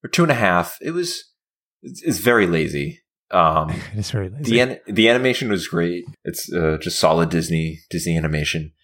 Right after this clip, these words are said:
Speaker 2: Mm-hmm.
Speaker 1: But, uh, and the voice acting was fine. But, like, yeah, I wouldn't.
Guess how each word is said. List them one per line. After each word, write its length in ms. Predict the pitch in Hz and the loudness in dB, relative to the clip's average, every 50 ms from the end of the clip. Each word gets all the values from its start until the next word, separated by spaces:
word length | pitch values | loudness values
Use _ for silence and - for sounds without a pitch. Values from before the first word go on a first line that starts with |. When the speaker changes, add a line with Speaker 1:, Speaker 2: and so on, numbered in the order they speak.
| _ _ | _ _
Speaker 2:
Mm-hmm. 200 | - 147 160 202 226 - _ _ _ _ _ | 2 4 4 2 0 -4 _ _ _ _ _
Speaker 1:
But, 300 | - 82 78 - - - 90 | 0 0 0 0 -2 0 2
uh, 460 | 80 78 76 76 76 76 76 76 - | 2 4 4 2 2 0 0 -2 -4
and 120 | - 101 101 | -4 -6 -4
the 40 | |
voice 260 | 87 190 95 92 - 196 | 0 2 2 4 4 2
acting 260 | 87 - - - 80 | 2 2 0 -2 -4
was 120 | 156 - | -4 -4
fine. 260 | - - 80 80 80 76 | -2 -2 -2 -2 -4 -4
But, 160 | 98 - - | -6 -4 0
like, 260 | 113 107 95 85 - | 2 2 2 2 4
yeah, 280 | 110 95 82 80 85 85 - | 4 6 6 4 4 2 2
I 100 | 92 90 | 0 0
wouldn't. 360 | 90 90 87 85 80 71 | 0 -2 -6 -8 -10 -10